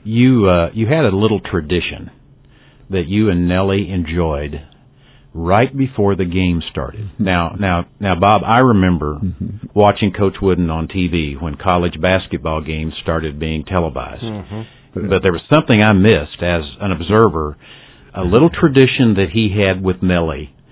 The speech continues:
Speaker 1: before the game started.
Speaker 2: Back when I was playing in high school, she played in the band, and, uh, I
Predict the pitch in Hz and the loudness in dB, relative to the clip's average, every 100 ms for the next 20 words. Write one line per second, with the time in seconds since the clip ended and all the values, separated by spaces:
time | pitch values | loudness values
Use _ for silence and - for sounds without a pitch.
0 | - - 90 101 90 85 85 82 - 87 | -20 -10 -4 -2 0 0 -2 -2 -4 -4
1 | 78 - - - _ _ - - 107 127 | -4 -8 -20 -20 _ _ -16 -12 0 0
2 | - 127 120 120 107 - 135 120 107 95 | 4 4 6 6 4 2 6 6 6 4
3 | 92 135 117 - 104 95 87 85 85 - | 4 4 4 0 2 4 4 0 -2 -8
4 | - - - 135 113 120 123 107 101 95 | -18 -20 -4 0 2 4 4 4 0 2
5 | 120 78 71 73 - - 90 92 85 82 | 2 2 -6 -16 -18 -16 -8 -4 -4 -4
6 | 85 73 _ _ - - - - | -4 -6 _ _ -20 -20 -16 0